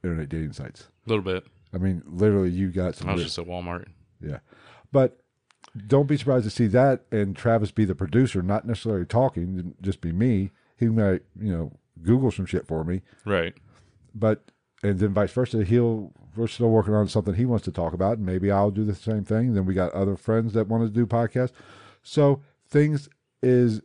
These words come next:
Speaker 1: things are going, there's going to be multiple podcasts to G I T N Media.
Speaker 2: Yes.
Speaker 1: And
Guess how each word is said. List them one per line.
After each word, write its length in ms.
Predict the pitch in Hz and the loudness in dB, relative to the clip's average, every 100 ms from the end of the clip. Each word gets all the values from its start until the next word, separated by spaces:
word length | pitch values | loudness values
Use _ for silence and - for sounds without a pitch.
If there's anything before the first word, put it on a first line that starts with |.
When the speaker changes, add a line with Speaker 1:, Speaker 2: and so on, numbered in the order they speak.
| - | -6
Speaker 1:
things 280 | 160 160 135 | -2 2 4
are 160 | 113 | 4
going, 380 | 110 98 104 104 | 4 2 2 4
there's 200 | 104 104 | 4 2
going 160 | 98 104 | 2 -2
to 60 | |
be 140 | 90 98 | 0 0
multiple 680 | 92 98 95 92 92 95 80 _ - | 2 0 0 -2 0 -2 -4 _ -4
podcasts 440 | 92 90 90 - - | -2 -2 -4 -6 -4
to 300 | 95 92 76 - _ | 0 0 -2 -12 _
G 160 | 82 92 | -4 -2
I 120 | 87 | -2
T 140 | 82 87 | -4 -4
N 100 | 78 | -4
Media. 320 | 78 65 - _ _ _ _ | -6 -8 -14 _ _ _ _
Speaker 2:
Yes. 540 | - - - - - - _ _ _ _ _ _ _ _ _ _ _ - | -18 -14 -12 -12 -14 -18 _ _ _ _ _ _ _ _ _ _ _ -4
Speaker 1:
And 440 | 104 107 113 90 | 0 0 -2 -8